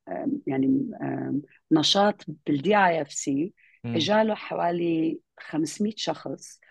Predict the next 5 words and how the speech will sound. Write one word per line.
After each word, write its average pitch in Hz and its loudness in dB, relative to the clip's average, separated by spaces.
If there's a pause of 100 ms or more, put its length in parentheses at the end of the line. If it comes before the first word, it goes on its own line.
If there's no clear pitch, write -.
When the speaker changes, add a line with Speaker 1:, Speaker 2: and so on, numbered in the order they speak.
(240)
Speaker 1:
وحكينا 220 0
فيه 175 0
عن 160 -2
الإمباكت 147 0
انفستينج، 143 2